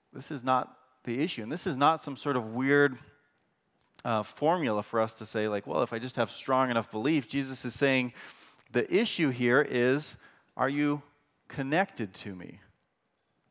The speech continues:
If you have this relationship with God, he's saying, "The most infinitesimal amount of faith in me gives you extreme amounts of access to power."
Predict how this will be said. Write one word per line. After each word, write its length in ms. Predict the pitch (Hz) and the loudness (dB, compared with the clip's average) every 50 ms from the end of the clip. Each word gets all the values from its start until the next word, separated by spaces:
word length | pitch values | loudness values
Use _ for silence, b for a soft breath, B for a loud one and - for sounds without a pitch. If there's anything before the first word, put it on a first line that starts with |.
| _ _ _ _ | _ _ _ _
If 100 | - - | -12 -8
you 120 | 151 196 | -6 -2
have 220 | 175 156 143 139 131 | 2 4 4 4 4
this 200 | 135 127 117 120 | 2 -2 -2 -2
relationship 560 | 120 120 135 151 160 - 147 135 - 135 123 | 0 2 2 2 2 0 -4 -4 -4 -4 -4
with 160 | 123 113 107 | -4 -4 2
God, 240 | 120 117 127 143 143 | 4 6 6 6 4
he's 120 | 135 120 | 0 -4
saying, 340 | - - 135 127 123 123 117 B B B B B B B B B _ | -2 0 2 2 2 0 -2 B B B B B B B B B _
"The 120 | - 110 | -6 -4
most 360 | 123 123 135 170 196 185 - - | -2 0 0 0 0 0 -2 -6
infinitesimal 960 | - 175 202 214 - - 185 170 - - 175 175 170 - - 160 156 151 - - | -6 -4 -4 -4 -4 -6 -6 -6 -4 2 2 2 2 2 0 0 2 2 2 4
amount 460 | 139 127 127 139 147 156 156 151 143 | 2 2 6 6 8 8 6 4 2
of 180 | - 131 113 | 0 -2 -2
faith 440 | - - - - 156 165 170 160 - | -2 -4 -2 0 2 4 2 2 0
in 320 | - 147 147 143 131 131 123 | -2 -2 -2 0 0 0 0
me 360 | 123 131 139 160 185 190 - B B B B B | 0 2 2 0 0 -4 -8 B B B B B
gives 240 | - 135 135 127 127 | -2 -2 -2 -2 -2
you 260 | 127 123 123 123 127 - b b b b b _ _ _ _ _ _ - | -4 -2 -2 -4 -4 -8 b b b b b _ _ _ _ _ _ -20
extreme 720 | - - - - - - - - - 165 185 208 214 196 | -20 -14 -12 -10 -10 -10 -10 -8 -4 0 2 2 4 4
amounts 420 | 165 139 127 120 117 113 113 - 120 | 4 4 4 6 4 4 2 0 0
of 80 | 113 | 2
access 400 | 117 113 113 110 - - 113 104 - | 4 4 4 2 0 -6 -6 -6 -8
to 100 | - - | -10 -10
power." 480 | - - 113 95 90 87 82 85 - | -2 0 0 0 0 0 -4 -8 -10